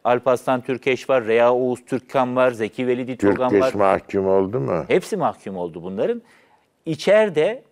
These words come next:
Speaker 1: iken bunlar on dokuz Mart bin dokuz yüz kırk beşte meşhur Sovyetlerin bir notası, arkasından Sarper Molotov görüşmesi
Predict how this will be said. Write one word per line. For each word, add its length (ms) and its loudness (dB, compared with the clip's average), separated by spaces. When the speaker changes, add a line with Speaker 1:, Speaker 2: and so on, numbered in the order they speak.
Speaker 1:
iken 400 -2
bunlar 500 -10
on 240 2
dokuz 300 -2
Mart 240 -2
bin 120 -8
dokuz 240 -6
yüz 40 -20
kırk 240 -8
beşte 280 -4
meşhur 460 -6
Sovyetlerin 640 -4
bir 180 -8
notası, 520 -2
arkasından 800 0
Sarper 540 0
Molotov 420 -4
görüşmesi 760 -4